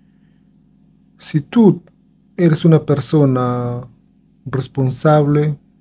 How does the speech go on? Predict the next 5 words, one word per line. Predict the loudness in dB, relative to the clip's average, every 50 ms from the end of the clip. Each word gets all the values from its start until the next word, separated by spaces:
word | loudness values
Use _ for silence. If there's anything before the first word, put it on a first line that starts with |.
| _ _ _ _ _ _ _ _ _ _ _ _ _ _ _ -4
no | -4 -2
tienes | 2 2 2 2 2 0
vicio | 2 2 0 0 0 -2 -2 0
de | 0 0 -2 -2 -2
alcohol, | -4 -4 -6 -2 0 2 2 2 2 0 -4